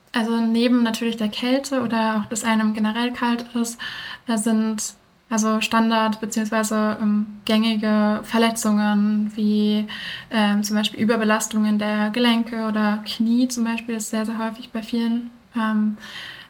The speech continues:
ähm, weil man eben eine längere Zeit Ski fährt oder geht oder eine, eine eintönige, ähm, Bewegung macht. Ähm, manche haben zum Beispiel aber auch im Nacken oder in der Schulter,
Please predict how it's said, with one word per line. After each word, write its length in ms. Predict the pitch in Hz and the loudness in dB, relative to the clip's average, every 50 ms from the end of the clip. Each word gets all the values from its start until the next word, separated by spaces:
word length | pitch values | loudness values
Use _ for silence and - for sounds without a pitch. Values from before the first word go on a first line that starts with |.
| _ _ | _ _
ähm, 760 | 233 214 214 214 214 214 208 208 214 226 - 320 285 269 - - | 0 2 2 2 2 2 2 0 0 -2 -6 -10 -12 -14 -2 2
weil 140 | 220 214 220 | 4 4 4
man 140 | 220 214 | 4 4
eben 180 | 214 214 214 214 | 2 2 2 2
eine 100 | 208 202 | 2 2
längere 300 | 208 214 214 214 214 214 | 2 2 0 -2 -2 -4
Zeit 300 | 214 - 220 214 214 208 | -4 -2 0 0 0 0
Ski 160 | - 247 240 233 | 2 0 0 0
fährt 380 | 233 - 233 226 220 220 220 | 0 0 0 0 0 0 -2
oder 140 | 208 214 214 | -2 -2 -2
geht 380 | 208 - 226 226 233 233 233 233 | -2 0 0 2 2 2 0 -2
oder 100 | 214 214 | -2 0
eine, 320 | 208 208 208 208 214 - - - - - _ _ _ | 0 2 0 0 -4 -8 -12 -18 -20 -20 _ _ _
eine 140 | 240 214 - | -4 0 2
eintönige, 840 | 220 214 220 226 - 240 220 220 220 214 220 220 214 214 214 208 208 - - - - _ _ 254 | 2 2 2 2 0 0 2 2 2 0 0 0 0 2 2 0 -2 -6 -12 -20 -20 _ _ -4
ähm, 240 | 226 214 214 208 | -2 0 0 0
Bewegung 420 | 214 226 233 262 262 262 254 247 240 | 0 2 4 4 4 6 4 4 4
macht. 260 | 240 240 247 247 - - - - - - - - - - - - | 2 0 0 -2 -6 -10 -14 -12 -12 -10 -12 -12 -12 -14 -6 -2
Ähm, 380 | 226 220 214 214 214 214 208 - - | 0 2 2 2 2 0 0 0 2
manche 260 | 226 226 233 233 226 | 2 2 2 2 2
haben 200 | 220 214 208 - | 2 0 0 0
zum 140 | - 226 226 | -2 -2 -2
Beispiel 180 | 220 - 214 | -2 -2 -2
aber 140 | 214 220 214 | 0 2 2
auch 100 | 214 220 | 2 2
im 120 | 220 226 | 2 2
Nacken 340 | 233 254 254 254 - 240 233 | 2 2 2 2 0 0 0
oder 100 | 214 226 214 | 0 0 0
in 60 | 214 | 0
der 100 | 214 220 | 0 -2
Schulter, 600 | - - 269 269 269 269 269 254 247 247 247 | 0 2 2 2 2 0 -2 -2 -2 -4 -4